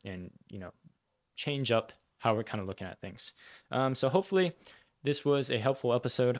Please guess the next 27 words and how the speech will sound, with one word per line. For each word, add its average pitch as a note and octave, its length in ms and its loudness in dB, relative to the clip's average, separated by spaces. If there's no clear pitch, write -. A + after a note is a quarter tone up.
I'm A2+ 80 -10
not C3+ 160 -4
sure B2+ 380 0
really B2+ 260 0
how A2+ 180 -4
much, A2 480 -4
how C3+ 180 0
well A#2+ 260 4
this A2+ 180 -4
one G#2+ 240 -4
turned A#2+ 340 0
out. G#2 440 -4
Uh, G2+ 320 -4
wasn't C3 240 0
much B2+ 180 -4
planning A#2 460 -2
to - 100 -2
this A2+ 200 0
<laughs> - 120 -8
one, C3+ 200 0
like A#2 200 -4
in A2+ 100 -6
the G2+ 60 -8
past A2 420 0
where G#2 100 -2
I've G2 80 -8
had A2 280 -2